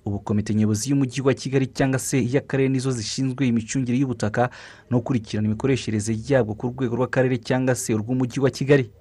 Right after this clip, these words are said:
Biteganyijwe ko ku munsi w'ejo hazakomeza igikorwa cyo gutora ingingo ku yindi z'iri tegeko zigera kuri mirongo inani n'icyenda. Bienvenue, Redam Tusi, Radio Rwanda,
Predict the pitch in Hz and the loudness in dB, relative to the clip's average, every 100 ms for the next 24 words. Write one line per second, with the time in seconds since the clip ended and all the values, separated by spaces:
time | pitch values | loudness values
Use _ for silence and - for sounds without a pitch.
0 | - - - - 101 101 113 113 113 123 | -18 -18 -18 -6 -2 0 0 0 0 0
1 | 123 - 131 117 113 127 - 113 104 107 | -2 0 0 2 2 0 2 -2 -2 -2
2 | 131 123 135 139 - 127 113 104 104 113 | 0 0 -2 -4 -2 0 0 0 -2 -4
3 | 110 110 110 120 139 123 110 127 117 127 | -4 -4 -4 0 2 2 0 -2 -2 0
4 | 113 110 127 - - - 104 101 120 - | 0 0 -2 -2 -18 -12 -2 2 2 4
5 | 139 120 113 113 139 147 135 160 160 131 | 4 4 2 4 4 4 4 6 6 4
6 | - _ _ 165 147 160 160 151 123 147 | -2 _ _ 6 6 4 4 6 6 6
7 | 151 - 143 - 139 151 170 - - - | 4 0 2 2 2 0 -2 -12 -20 -4
8 | 113 104 131 147 123 120 110 110 | 0 2 6 6 6 4 4 2